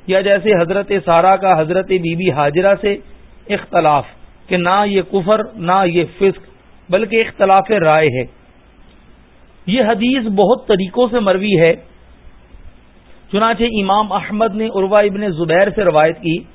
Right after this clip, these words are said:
ایک شخص نے حضرت سیدنا عمر رضی اللہ تعالی عنہ کے سامنے حضرت علی کی کچھ برائی کی، تو حضرت سیدنا عمر فاروق رضی اللہ تعالی عنہ سرور کون و مکان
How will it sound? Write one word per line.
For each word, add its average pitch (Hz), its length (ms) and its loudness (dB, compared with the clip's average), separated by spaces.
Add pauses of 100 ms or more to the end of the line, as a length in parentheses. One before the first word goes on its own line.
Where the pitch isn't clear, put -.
(520)
ایک 208 240 2
شخص 220 240 -6
نے 226 140 -4
حضرت 208 300 -2 (140)
سیدنا 208 380 -8
عمر 208 260 -6
رضی 196 240 -6
اللہ 185 320 2
تعالی 190 180 0
عنہ 185 400 -2
کے 180 80 -4
سامنے 180 420 -6
حضرت 180 320 -2 (100)
علی 180 240 -2
کی 196 180 -12
کچھ 180 160 -6
برائی 165 380 0
کی، 151 180 -6 (680)
تو 165 160 0
حضرت 214 320 -2 (120)
سیدنا 202 500 -4
عمر 196 320 -4
فاروق 180 500 0
رضی 185 260 -4
اللہ 175 440 2
تعالی 175 360 2
عنہ 175 280 -2 (840)
سرور 202 420 0
کون 196 200 -2
و 208 80 -4
مکان 190 400 -2